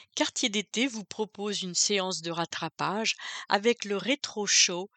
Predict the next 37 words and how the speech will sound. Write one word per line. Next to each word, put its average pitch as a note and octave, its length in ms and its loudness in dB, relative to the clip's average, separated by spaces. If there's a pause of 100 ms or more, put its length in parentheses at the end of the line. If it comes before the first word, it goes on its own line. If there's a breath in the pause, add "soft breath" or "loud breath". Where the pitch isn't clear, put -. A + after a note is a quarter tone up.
(100)
trente - 380 -4
ans A3 120 0
de F3+ 140 -6
rap F3 400 -2
à - 180 -4
Rennes. C#3+ 400 -6 (540 loud breath)
Sur - 260 -4
scène D4 360 4
donc, G#3+ 420 -6 (320 loud breath)
la E3+ 100 0
fine C#4+ 240 0
fleur A3 340 0
du F#3+ 220 -10
hip-hop G3+ 520 -4 (120)
rennais, E3+ 500 -2 (440 loud breath)
des G3 180 4
groupes G3 360 -8 (140)
pour F#3 140 -4
la F3 120 2
plupart E3+ 420 -4
pionniers, G#3 520 -2 (380 loud breath)
dans G#3 120 0
tous - 220 -4
les D4 160 2
cas F#3+ 360 2
restés G3+ 480 0
dans F#3+ 120 -2
les E3+ 220 0
annales. D3 440 -4 (760 loud breath)
T A3+ 140 0
cinq - 540 2
A G3 320 2
et F#3+ 100 -2
son F#3 200 -2
membre E3+ 360 -6
historique F3+ 800 -2
Allé, F3 340 0